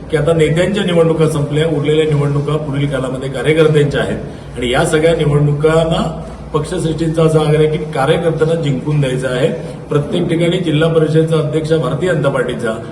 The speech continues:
महापौर भारतीय जनता पार्टीचा, नगराध्यक्ष भारतीय जनता पार्टीचा, अशा प्रकारचं शतप्रतिशत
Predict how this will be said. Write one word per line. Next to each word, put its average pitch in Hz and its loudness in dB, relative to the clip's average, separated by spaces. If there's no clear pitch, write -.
महापौर 139 2
भारतीय 160 2
जनता 131 0
पार्टीचा, 113 -4
नगराध्यक्ष 160 0
भारतीय 156 2
जनता 139 4
पार्टीचा, 113 -2
अशा 127 -4
प्रकारचं 143 -2
शतप्रतिशत 160 2